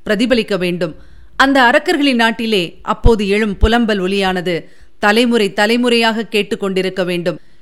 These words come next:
இவ்விதம் பழி வாங்குவதை பற்றி எண்ணிய போதெல்லாம் மாமல்லருக்கு சிறிது உற்சாகம் உண்டாயிற்று. அடுத்த கணத்தில் சிவகாமி உலகில் இப்போதில்லை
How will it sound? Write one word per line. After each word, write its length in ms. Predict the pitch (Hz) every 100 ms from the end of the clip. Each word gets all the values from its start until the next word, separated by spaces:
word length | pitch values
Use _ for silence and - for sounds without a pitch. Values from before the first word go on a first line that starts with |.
| -
இவ்விதம் 440 | 285 277 269 226 170 160
பழி 260 | 190 240 285
வாங்குவதை 440 | 262 233 196 180
பற்றி 300 | 185 196 214 185
எண்ணிய 300 | 190 214 190
போதெல்லாம் 520 | 180 175 175 165 143 - - 247
மாமல்லருக்கு 580 | 285 339 320 262 247 320
சிறிது 320 | 277 247 214
உற்சாகம் 460 | 208 240 202 190
உண்டாயிற்று. 560 | 175 175 175 170 - 170 - - -
அடுத்த 260 | 233 302 -
கணத்தில் 520 | 240 208 202 202 170 143 - -
சிவகாமி 540 | - 208 208 214 208 202
உலகில் 400 | 208 214 214 202
இப்போதில்லை 560 | - 240 196 185 180